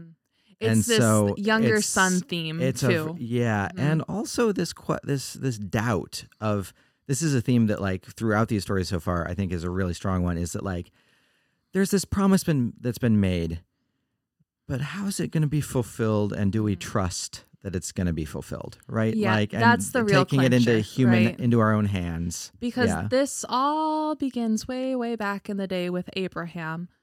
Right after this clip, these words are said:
Speaker 2: when God comes to Abraham and Sarah occasionally
Speaker 1: Yep.
Speaker 2: and tells them again and again and again that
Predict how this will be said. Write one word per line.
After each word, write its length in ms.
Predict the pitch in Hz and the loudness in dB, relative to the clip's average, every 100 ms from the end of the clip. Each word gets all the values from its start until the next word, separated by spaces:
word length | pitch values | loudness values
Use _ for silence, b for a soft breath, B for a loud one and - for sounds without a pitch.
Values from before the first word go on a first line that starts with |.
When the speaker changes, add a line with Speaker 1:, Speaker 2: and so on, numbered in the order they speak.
| _ _ | _ _
Speaker 2:
when 260 | 196 190 185 | -6 -2 -2
God 320 | 185 208 220 | 0 0 -2
comes 300 | - 220 214 | -2 2 2
to 80 | - | 0
Abraham 760 | - 185 175 160 165 156 165 170 _ - | -8 -6 -6 -8 -8 -8 -8 -12 _ -14
and 180 | 330 320 | -10 -10
Sarah 440 | - 175 170 190 _ | -8 -8 -8 -10 _
occasionally 720 | - 185 185 180 - 98 95 | -14 -10 -8 -8 -2 0 0
Speaker 1:
Yep. 80 | 185 - b b - | -2 -8 b b -8
Speaker 2:
and 160 | 208 | -4
tells 280 | 202 226 214 | 0 0 0
them 220 | 202 190 185 | -2 -4 -4
again 440 | 185 202 202 208 - | -4 -2 -2 -4 -6
and 160 | 175 190 | -6 -6
again 420 | 180 175 175 180 - | -4 -4 -6 -6 -6
and 120 | 185 | -6
again 440 | 180 180 170 175 | -6 -6 -6 -8
that 260 | 180 180 | -8 -8